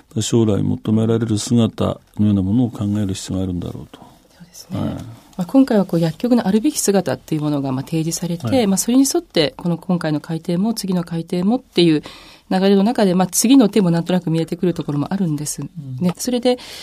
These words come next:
Speaker 2: 日本が向かおうとしている方向に沿ってるように思うんですけど、後発品にしてもそうです。で、ただ一つその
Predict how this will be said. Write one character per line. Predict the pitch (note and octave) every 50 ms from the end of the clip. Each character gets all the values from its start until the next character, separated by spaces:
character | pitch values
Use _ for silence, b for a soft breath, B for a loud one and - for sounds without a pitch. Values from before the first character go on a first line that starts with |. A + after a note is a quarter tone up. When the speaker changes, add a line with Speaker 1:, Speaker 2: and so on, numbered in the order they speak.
| B B B
Speaker 2:
日 | - E3+
本 | E3+
が | D#3 D3
向 | C#3+ C#3+
か | - D#3+
お | D#3+
う | D#3
と | - D#3+
し | -
て | - E3
い |
る | E3
方 | E3 E3 D#3+
向 | - - E3 E3 D#3+ D#3+ D#3+ D#3+ D#3 D#3 D#3 D#3 D3+ D3+ D3+ D3+ D3+ D3+
に | E3+ A3 C4+ C4+ - - - -
沿 | D#4+
っ |
て | D#4 - _ - G3
る | F3 E3+ E3
よ | E3+ G3 G3+ F#3
う | F3
に | D#3+ D3+
思 | - - D#3+ F3
う | F#3
ん | E3+
で | D#3+
す | D#3 -
け | -
ど、 | - D#3+ D#3
後 | - F3+ F3
発 | E3+ F3 - F3
品 | F3 - F#3 F3+
に | F3 F3+
し | F3
て | - G3+
も | E3+ D#3+
そ | D#3 - - E3+
う | D#3+
で | D#3 D#3
す。 | - - D3+ C#3+ B B B B B B B B B _
で、 | - G#3+ G#3 B B B B -
た | - C#4
だ | B3 G#3
一 | G3 - - - E4
つ | - B3
そ | - - G3
の | F#3 F3+ E3+ E3 D#3+ D#3 B2